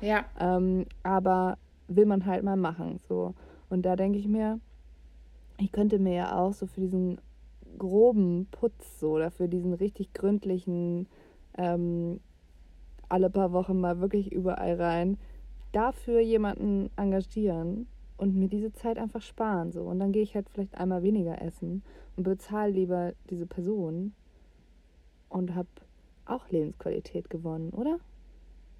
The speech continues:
Speaker 1: Ja. Also wenn du damit, wenn du damit klarkommst, wenn du kein komisches Gefühl hast, was
Speaker 2: Ja,
Speaker 1: natürlich
Speaker 2: nee,
Speaker 1: auch
Speaker 2: das
Speaker 1: richtig
Speaker 2: eben nicht.
Speaker 1: bescheuert
Speaker 2: Das ist
Speaker 1: ist,
Speaker 2: das Problem.
Speaker 1: <laughs> ja, dann ist das alles, ist alles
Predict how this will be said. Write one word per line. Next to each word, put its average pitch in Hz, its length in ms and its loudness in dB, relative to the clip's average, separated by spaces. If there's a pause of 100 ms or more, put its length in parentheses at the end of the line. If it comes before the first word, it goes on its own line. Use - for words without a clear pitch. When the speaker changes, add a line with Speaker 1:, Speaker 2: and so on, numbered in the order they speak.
(220)
Speaker 1:
Ja. 294 140 2 (1160)
Also 247 220 6
wenn 285 120 6
du 285 100 6
damit, 240 400 4
wenn 240 140 4
du 240 80 4
damit 208 320 0
klarkommst, 233 560 0
wenn 202 140 2
du 208 100 4
kein 233 240 0
komisches 240 480 4
Gefühl 254 400 0
hast, 208 380 -2
was 180 180 0
Speaker 2:
Ja, 185 120 0
Speaker 1:
natürlich 214 200 2
Speaker 2:
nee, 196 60 4
Speaker 1:
auch 185 80 4
Speaker 2:
das 196 100 2
Speaker 1:
richtig 208 220 6
Speaker 2:
eben 208 80 10
nicht. 226 100 10
Speaker 1:
bescheuert 220 380 6
Speaker 2:
Das 185 80 2
ist 247 80 6
Speaker 1:
ist, 226 120 6
Speaker 2:
das - 40 -16
Problem. 214 500 4 (100)
Speaker 1:
<laughs> - 100 -14
ja, 269 180 10 (880)
dann 302 240 10
ist 302 260 4
das 294 140 6
alles, 349 380 6
ist - 400 -2
alles 311 340 4